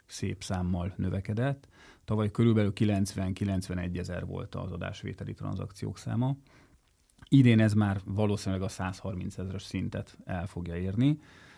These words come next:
tehát több tízezerrel megnövekedett az eladott lakások száma.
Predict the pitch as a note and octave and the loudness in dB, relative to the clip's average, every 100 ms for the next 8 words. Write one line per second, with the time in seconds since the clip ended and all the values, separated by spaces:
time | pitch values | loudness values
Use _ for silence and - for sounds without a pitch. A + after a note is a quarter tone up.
0 | _ - G2 A2+ G2+ - G#2+ G2+ G2 F#2+ | _ -8 0 2 2 4 4 4 0 0
1 | F#2 F#2 F#2+ - - _ G2 G2 F#2+ F2+ | 0 -2 -6 -16 -20 _ 0 2 2 0
2 | F2+ F#2+ F#2 F#2+ F#2+ F#2 F#2 - F2 E2+ | -2 -4 -4 -4 -2 -2 -4 -8 -6 -4
3 | F2+ F2+ G2 F2+ E2 F2+ - - E2 - | -4 -4 -4 -4 -6 -8 -10 -14 -12 -10
4 | - | -10